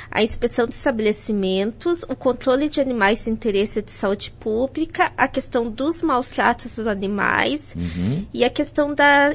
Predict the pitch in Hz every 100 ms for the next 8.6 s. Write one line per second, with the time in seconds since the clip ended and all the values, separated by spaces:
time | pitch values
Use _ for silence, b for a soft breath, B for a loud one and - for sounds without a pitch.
0 | - 262 294 - 311 - 285 - 302 277
1 | 285 - 285 262 240 277 - - 269 269
2 | 277 - - 262 262 269 254 269 269 262
3 | 262 277 269 190 - - - - - B
4 | B B B 127 127 147 143 147 131 143
5 | 135 113 131 131 123 117 127 120 123 135
6 | 113 113 143 135 107 82 - - - 101
7 | 113 98 92 98 92 76 69 95 117 113
8 | 98 85 82 78 -